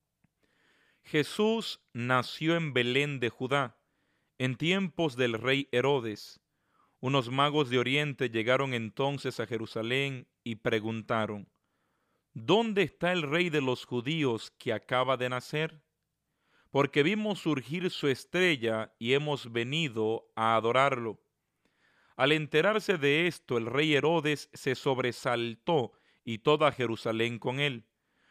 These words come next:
Convocó entonces a los sumos sacerdotes y a los escribas del pueblo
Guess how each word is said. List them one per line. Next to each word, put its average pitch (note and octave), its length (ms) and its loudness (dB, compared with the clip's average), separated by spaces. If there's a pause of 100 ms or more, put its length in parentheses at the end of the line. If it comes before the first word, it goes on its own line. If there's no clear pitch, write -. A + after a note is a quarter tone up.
(220)
Convocó D#3 460 4
entonces G3+ 580 0
a E3 80 4
los D3 160 0
sumos F#3 320 -2
sacerdotes B2+ 1040 -2
y B2 100 -4
a B2 80 4
los A#2+ 240 -2
escribas C#3+ 800 -2
del A#2 200 -2
pueblo A2+ 560 -2